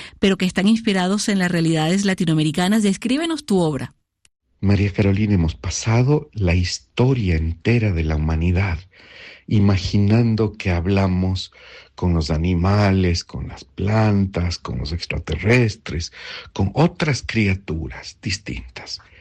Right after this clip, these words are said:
Speaker 2: Y por primera vez tenemos la oportunidad de conversar con alguien que no es humano. Este es un monstruo.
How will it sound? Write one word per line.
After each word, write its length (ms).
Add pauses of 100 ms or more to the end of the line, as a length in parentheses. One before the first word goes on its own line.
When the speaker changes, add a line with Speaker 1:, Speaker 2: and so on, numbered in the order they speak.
(380)
Speaker 2:
Y 140
por 300
primera 580
vez 540 (480)
tenemos 480
la 60
oportunidad 880
de 340 (160)
conversar 920 (420)
con 240
alguien 440
que 140
no 200
es 160
humano. 560 (300)
Este 640 (220)
es 160
un 180
monstruo. 640